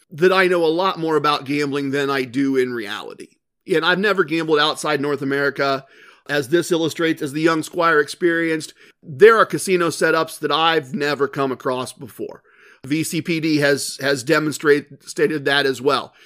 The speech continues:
I know gambling in Atlantic City, New Orleans, Kansas City, Saint Louis, Las Vegas, most of it, and a whole big chunk of the Midwest within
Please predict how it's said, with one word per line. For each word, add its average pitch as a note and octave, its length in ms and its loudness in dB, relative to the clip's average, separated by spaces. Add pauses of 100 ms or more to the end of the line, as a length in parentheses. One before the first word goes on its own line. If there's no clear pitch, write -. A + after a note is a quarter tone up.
(560)
I F3 180 6
know G3 160 4
gambling E3+ 400 0
in E3 80 0
Atlantic D3+ 380 -2
City, A#2 360 -2 (300)
New D#3 220 2
Orleans, D3 480 0 (280)
Kansas D#3+ 440 -2
City, C3 460 -4 (220)
Saint E3 360 -6
Louis, D3 540 0 (400)
Las C#3+ 300 -2
Vegas, C3+ 580 -6
most C#3 340 -2
of A#2+ 80 -8
it, G#2 160 -14 (340)
and D#3+ 120 -4
a D#3+ 60 -2
whole F#3+ 340 6
big D#3+ 440 0
chunk E3+ 460 0
of C#3+ 80 -2
the C3+ 100 2
Midwest C#3 640 0
within C3+ 400 -2